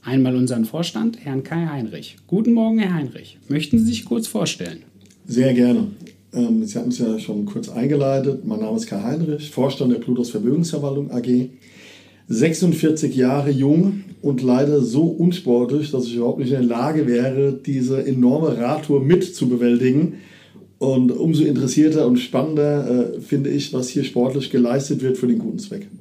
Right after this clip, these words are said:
Speaker 1: Sehr gut. Dann freue ich mich auch, unseren zweiten Gast, Herrn Garcia Escobar vom Team Rinkeby, zu begrüßen.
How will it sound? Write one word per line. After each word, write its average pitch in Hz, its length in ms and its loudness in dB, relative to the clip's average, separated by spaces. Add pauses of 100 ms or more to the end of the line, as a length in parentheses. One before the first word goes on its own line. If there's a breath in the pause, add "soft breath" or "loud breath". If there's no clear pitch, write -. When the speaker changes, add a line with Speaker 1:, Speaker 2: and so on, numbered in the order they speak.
(800 loud breath)
Speaker 1:
Sehr 143 240 0
gut. 98 160 -6 (420)
Dann 160 180 2
freue 226 260 -2
ich 294 120 -4
mich 226 240 0
auch, 196 220 -4
unseren 180 340 2
zweiten 220 420 0
Gast, 101 380 -8
Herrn 127 180 0
Garcia 180 460 -2
Escobar 143 720 -6 (400 loud breath)
vom 127 300 -4
Team 170 260 0
Rinkeby, 131 460 2
zu 107 160 -12
begrüßen. 104 480 -12